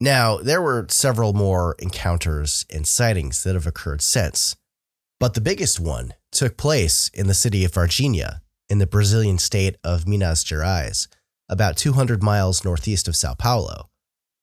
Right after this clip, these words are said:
Varginha's population in the nineties was around a hundred thousand people,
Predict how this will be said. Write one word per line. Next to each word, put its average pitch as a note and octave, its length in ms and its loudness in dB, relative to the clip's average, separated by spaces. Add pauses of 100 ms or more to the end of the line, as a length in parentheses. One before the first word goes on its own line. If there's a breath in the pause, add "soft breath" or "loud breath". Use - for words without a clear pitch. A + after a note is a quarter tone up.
(260)
Varginha's C#3 560 2
population G#2 880 0
in E2+ 160 -2
the E2 60 0
nineties E2+ 840 -2
was F2+ 300 -2
around F2 440 0 (260)
a E2 60 -4
hundred G2+ 300 0
thousand F2+ 360 -2
people, - 440 -6